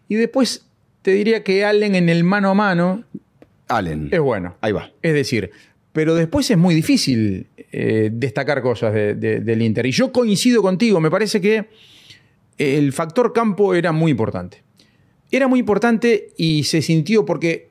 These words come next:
Speaker 1: creo, y es muy difícil ponerse en la piel de los jugadores, y ninguno te lo va a reconocer, que hasta inconscientemente juega un partido.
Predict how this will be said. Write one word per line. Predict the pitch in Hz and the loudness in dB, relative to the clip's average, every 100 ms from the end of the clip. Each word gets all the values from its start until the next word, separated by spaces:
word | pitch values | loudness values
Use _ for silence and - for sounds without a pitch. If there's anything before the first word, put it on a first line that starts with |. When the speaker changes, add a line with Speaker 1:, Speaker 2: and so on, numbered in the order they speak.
| _ _ _ _ _ | _ _ _ _ _
Speaker 1:
creo, | - 196 190 143 | -4 0 2 2
y | 123 120 | 0 0
es | |
muy | 120 127 | 0 0
difícil | 120 143 131 | 0 0 0
ponerse | 107 120 135 135 | 0 -2 0 0
en | 117 | -2
la | 110 | 0
piel | 143 | 0
de | 123 | 0
los | 107 | 0
jugadores, | 120 117 104 95 131 - _ _ _ _ _ - | 0 0 0 -2 -4 -8 _ _ _ _ _ -4
y | 127 | 0
ninguno | 117 120 139 | 2 2 0
te | 110 | 0
lo | 107 | 0
va | 120 | 0
a | |
reconocer, | 123 110 107 101 90 117 - _ _ _ _ - _ _ _ _ _ | 0 -2 -4 -4 -4 -6 -10 _ _ _ _ -20 _ _ _ _ _
que | 185 | -6
hasta | 151 180 | -4 -2
inconscientemente | 180 151 170 165 147 196 220 180 165 165 131 107 98 87 _ _ _ _ _ | 0 2 2 2 0 0 0 2 0 2 0 0 -2 -4 _ _ _ _ _
juega | - 135 | -4 -2
un | 120 | 0
partido. | 107 98 82 | -2 -4 -8